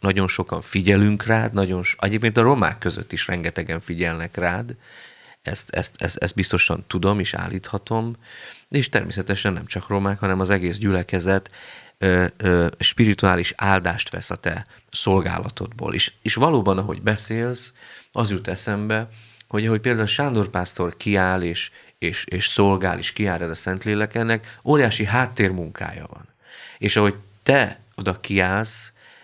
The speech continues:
ebből most azt értettem meg, hogy ennek óriási háttérmunkája van, ahogy e-, elsősorban az odaszánt élet.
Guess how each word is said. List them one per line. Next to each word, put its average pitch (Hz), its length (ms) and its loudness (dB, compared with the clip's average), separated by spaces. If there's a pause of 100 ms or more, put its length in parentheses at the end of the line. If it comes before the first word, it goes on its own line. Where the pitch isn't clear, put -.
(160)
ebből 107 280 2
most 104 180 0
azt 113 200 2
értettem 110 400 0
meg, 110 160 0
hogy 117 160 -2
ennek 120 280 0
óriási 113 500 2
háttérmunkája 82 880 -6
van, 95 140 -4
ahogy 107 200 4
e-, 107 380 -4
elsősorban 120 540 0
az 117 120 -2
odaszánt 104 580 -2
élet. - 500 -10